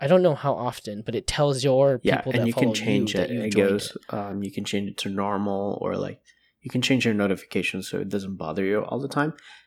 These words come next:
Speaker 2: But when your followers join a room or start a room, it sends you a notification.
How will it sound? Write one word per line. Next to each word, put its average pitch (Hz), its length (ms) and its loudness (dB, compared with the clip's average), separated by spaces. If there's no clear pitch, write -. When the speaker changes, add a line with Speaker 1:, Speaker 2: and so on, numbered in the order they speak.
Speaker 2:
But 113 140 4
when 117 180 4
your 107 120 2
followers 107 800 0
join 98 400 -4
a 92 100 -6
room 92 340 -4
or 90 160 -4
start 92 360 -4
a 90 60 -4
room, 90 400 -6
it - 140 -10
sends 95 320 -6
you 92 100 -4
a - 40 -6
notification. - 760 -10